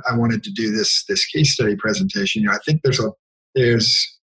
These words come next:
you know, there's a lot of great agencies that can do great creative work. There's a lot of great,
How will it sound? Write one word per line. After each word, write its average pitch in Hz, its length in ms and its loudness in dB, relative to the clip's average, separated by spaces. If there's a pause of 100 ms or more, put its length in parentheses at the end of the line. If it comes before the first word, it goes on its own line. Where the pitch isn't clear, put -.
(260)
you 143 100 6
know, 120 40 4
there's 117 140 2
a 117 60 0
lot 123 400 4
of 110 60 0
great 120 260 2
agencies 107 720 0
that 107 100 -4
can 107 140 0
do 98 100 2
great 101 300 -2 (120)
creative 98 400 0
work. 95 320 0 (180)
There's 101 180 -6
a 104 40 -2
lot 104 360 2
of 196 180 0 (220)
great, 190 440 -2